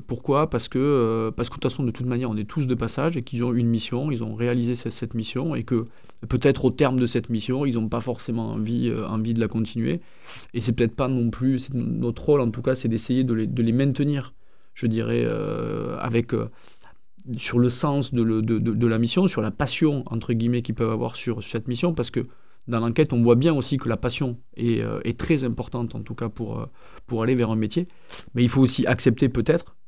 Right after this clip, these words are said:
que, euh, cette génération-là peut, euh, peut zapper et peut rester avec nous que deux, trois ans. Et ben, ce qu'il faut assurer, c'est l'adaptabilité, euh, de l'entreprise et avoir la capacité à, justement,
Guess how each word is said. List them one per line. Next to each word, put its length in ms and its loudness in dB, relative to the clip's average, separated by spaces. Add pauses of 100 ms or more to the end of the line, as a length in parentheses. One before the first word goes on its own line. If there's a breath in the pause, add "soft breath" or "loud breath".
que, 100 -4
euh, 640 2
cette 320 -2
génération-là 720 -2
peut, 160 -6
euh, 500 -2
peut 180 2
zapper 360 0
et 80 2
peut 140 -2
rester 340 0
avec 220 -4
nous 160 -2
que 100 -4
deux, 240 2
trois 320 -4
ans. 160 -4 (460 soft breath)
Et 180 0
ben, 160 -2
ce 80 -12
qu'il 140 -14
faut 120 -8
assurer, 360 -6
c'est 120 -6
l'adaptabilité, 800 -4
euh, 440 -4
de 120 -8
l'entreprise 580 -6
et 60 -2
avoir 240 -2
la 80 -6
capacité 680 -4
à, 200 -4 (500 soft breath)
justement, 720 -4